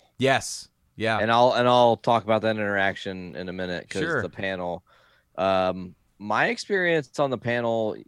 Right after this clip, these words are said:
Speaker 2: you know, was a little bit different. I knew these cats. I knew the stories and, and the history of the Power Rangers and stuff. It's a big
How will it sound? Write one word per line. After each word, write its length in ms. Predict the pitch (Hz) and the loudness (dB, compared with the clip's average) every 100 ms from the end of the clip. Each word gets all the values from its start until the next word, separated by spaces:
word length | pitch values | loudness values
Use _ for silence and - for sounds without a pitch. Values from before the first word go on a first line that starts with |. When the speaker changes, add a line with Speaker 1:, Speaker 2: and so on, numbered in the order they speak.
| - | -12
Speaker 2:
you 180 | 110 113 | -4 -2
know, 640 | 107 104 101 98 95 90 - | 0 0 0 -2 -4 -8 -8
was 240 | 101 113 110 | -2 -2 0
a 60 | |
little 260 | 123 139 151 | 0 0 0
bit 160 | 135 | 0
different. 420 | 104 117 120 120 - _ _ _ _ | 0 -2 -2 -4 -6 _ _ _ _
I 120 | - 131 | -2 0
knew 200 | 160 156 | 0 0
these 300 | 151 131 - | 0 -2 0
cats. 460 | 139 117 90 - | 4 4 2 0
I 120 | 110 | -2
knew 720 | 113 123 123 120 120 117 113 80 85 90 | 0 0 0 0 0 -2 -4 -10 -16 -12
the 100 | 104 | -12
stories 800 | - 123 117 107 101 95 92 90 | -4 0 2 2 0 -4 -6 -6
and, 240 | 101 98 | -6 -6
and 320 | - 98 95 | -6 -6 -6
the 240 | 92 90 90 | -4 -4 -4
history 500 | 110 - 107 107 101 | -4 -6 -6 -4 -4
of 100 | 92 | -4
the 80 | 92 | -6
Power 300 | 104 101 98 | -4 -2 -2
Rangers 460 | 95 92 87 87 87 | -4 -6 -10 -12 -12
and 80 | |
stuff. 320 | 85 - 95 95 | -8 -4 -4 -6
It's 240 | 80 - | -10 -12
a 40 | 98 | -8
big 200 | 101 | -8